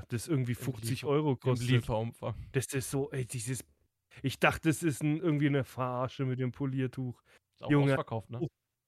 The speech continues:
Speaker 1: ja, ja, ich weiß, fünfzig Ösen oder so viel ist das scheiß Poliertuch. Aber noch mal, um, so um Angebote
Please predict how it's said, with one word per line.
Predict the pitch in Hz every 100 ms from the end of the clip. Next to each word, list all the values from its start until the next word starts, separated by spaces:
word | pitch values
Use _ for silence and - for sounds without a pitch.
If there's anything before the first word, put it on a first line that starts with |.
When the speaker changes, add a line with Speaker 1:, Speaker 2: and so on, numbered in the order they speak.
| _
Speaker 1:
ja, | 143 139
ja, | 135 143
ich | 135 -
weiß, | 143 127
fünfzig | - 185 175 - 175 -
Ösen | 175 180 175
oder | 151 143
so | 131 143
viel | - 143
ist | 131
das | 135 -
scheiß | - - 139 139 -
Poliertuch. | - 135 131 135 131 143 127 _ _ _ _ _ _ _ _ _ _ _ _ _ _ -
Aber | 151
noch | 156 170
mal, | 170 165
um, | 165 151 151 -
so | 156 - 143
um | 147 139
Angebote | 160 165 147 139 139 131 139 127